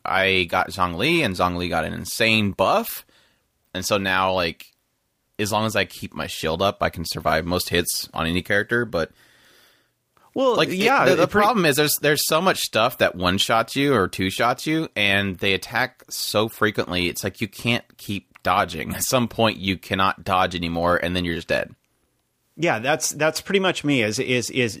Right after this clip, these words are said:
Speaker 2: throw out a whole bunch of bombs and then hope to survive,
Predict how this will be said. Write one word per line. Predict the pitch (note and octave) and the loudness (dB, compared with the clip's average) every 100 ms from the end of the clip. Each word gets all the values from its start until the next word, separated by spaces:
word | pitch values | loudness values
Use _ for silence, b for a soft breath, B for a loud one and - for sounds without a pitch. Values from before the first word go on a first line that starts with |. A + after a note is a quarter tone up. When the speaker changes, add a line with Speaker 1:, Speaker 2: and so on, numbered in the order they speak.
| - | -18
Speaker 2:
throw | - - D3 D3+ | -20 -4 0 2
out | D#3 D#3 | 2 2
a | |
whole | B2+ C#3+ | 2 0
bunch | C3+ C#3+ C3+ | 2 0 0
of | A#2+ | 0
bombs | A#2 B2 A#2 A2 | 2 4 2 0
and | B2 A#2+ | -2 2
then | A#2+ | 0
hope | G#2+ B2 B2 - | 2 2 0 -2
to | - A#2+ | -4 -2
survive, | - A2+ A2+ A2+ G#2 | -2 2 2 2 0